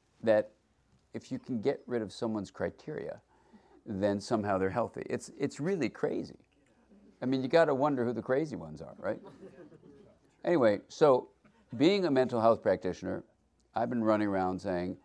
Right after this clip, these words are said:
"Let's stop the madness. This is really crazy." So in the field that I work in, interpersonal neurobiology, here's basically what happened. This is, like, really encapsulated. I get boarded in,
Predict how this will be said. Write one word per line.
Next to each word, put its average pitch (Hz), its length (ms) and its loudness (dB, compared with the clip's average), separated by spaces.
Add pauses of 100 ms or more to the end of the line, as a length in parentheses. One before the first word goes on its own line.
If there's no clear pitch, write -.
(120)
"Let's - 220 -2
stop 95 360 -2
the 90 60 -8
madness. 82 640 -6 (760)
This 117 220 -4
is 98 160 -6
really 87 380 -2
crazy." 78 400 -10 (320)
So 113 340 2 (800)
in 143 120 4
the 135 80 4
field 180 300 6
that 143 140 6
I 120 120 10
work 95 280 2
in, 92 100 -2
interpersonal 95 560 -2
neurobiology, 90 560 0
here's 123 220 -2
basically 98 380 0
what 85 160 -2
happened. 80 360 -6
This 104 180 -6
is, 90 200 -6 (180)
like, 85 200 0 (100)
really 95 340 0
encapsulated. 78 680 -2 (1120)
I 98 180 2
get 110 560 0
boarded 139 460 0
in, 107 360 -2